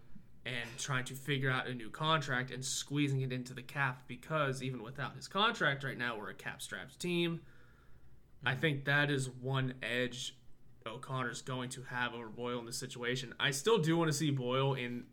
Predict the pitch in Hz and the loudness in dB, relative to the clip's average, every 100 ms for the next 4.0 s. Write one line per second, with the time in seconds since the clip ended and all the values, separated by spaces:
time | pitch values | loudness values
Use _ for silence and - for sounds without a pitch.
0 | - - 110 120 113 - 113 127 135 - | -18 -8 -6 -4 -8 -8 -6 -4 -6 -10
1 | - - - - - 135 123 - 131 123 | -20 -20 -20 -20 -4 -2 0 2 0 0
2 | 127 120 113 - 139 110 117 127 - - | 0 -2 -4 -10 -12 -12 -14 -16 -20 -20
3 | - - - - - - 113 113 110 131 | -20 -20 -18 -20 -20 -8 -6 -6 -10 -16